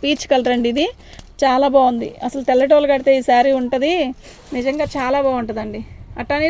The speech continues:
రంగు తక్కువైన వాళ్ళకి కూడా బాగుంటుందండి అవి. శారీ అయితే ఇదిగో చూడండి, ఎంత అందంగా ఉందో కదా. నేను ఏదైనా డైలాగ్ కొడితే మా వాళ్ళు నవ్వుతూ ఉంటారండి, నాకు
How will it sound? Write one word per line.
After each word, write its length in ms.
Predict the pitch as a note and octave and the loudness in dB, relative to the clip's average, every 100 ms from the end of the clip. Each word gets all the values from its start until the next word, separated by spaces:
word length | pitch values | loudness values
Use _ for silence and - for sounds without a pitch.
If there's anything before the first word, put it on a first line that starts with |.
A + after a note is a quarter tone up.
| D#4 | 0
రంగు 140 | C4+ D4+ | 0 0
తక్కువైన 300 | D#4+ D4+ D4 | 2 2 2
వాళ్ళకి 160 | D4 C#4+ | 0 0
కూడా 100 | C4 | 2
బాగుంటుందండి 420 | B3 A#3+ A#3 G#3+ | 2 2 0 0
అవి. 100 | A3 A#3 - - - - - - - - - - | -2 -4 -12 -14 -14 -14 -16 -18 -20 -20 -18 -4
శారీ 260 | A#3+ B3+ D4 C#4+ | 2 4 4 4
అయితే 120 | D4+ | 6
ఇదిగో 160 | C#4+ B3 C4 | 4 2 0
చూడండి, 300 | A#3 A#3 G#3+ C4+ | -2 0 2 2
ఎంత 180 | C#4+ C#4 | 4 4
అందంగా 320 | C#4 C#4+ D4+ D4 | 4 2 2 2
ఉందో 140 | C4 B3 | 0 0
కదా. 160 | B3 E4+ - - - - - G4+ - - - - - - - - - - - - - - - - - - - - - - - - D4 | 2 0 -4 -18 -18 -14 -10 -10 -10 -18 -18 -14 -14 -14 -16 -16 -16 -16 -16 -16 -16 -16 -16 -16 -16 -16 -16 -16 -16 -18 -18 -10 0
నేను 120 | C#4 C#4 | 4 6
ఏదైనా 220 | C4+ D#4 D4+ | 6 6 4
డైలాగ్ 240 | D4 D#4 D4 | 4 4 6
కొడితే 180 | D4 D4 C4+ | 4 4 6
మా 60 | B3+ | 6
వాళ్ళు 120 | C4 B3 | 6 2
నవ్వుతూ 220 | B3 B3 B3 | 4 2 2
ఉంటారండి, 420 | G#3 G3+ - - - - - B3 - - - - - | 0 -2 -4 -10 -14 -16 -6 -6 -6 -18 -4 0 0
నాకు 180 | C4 | 0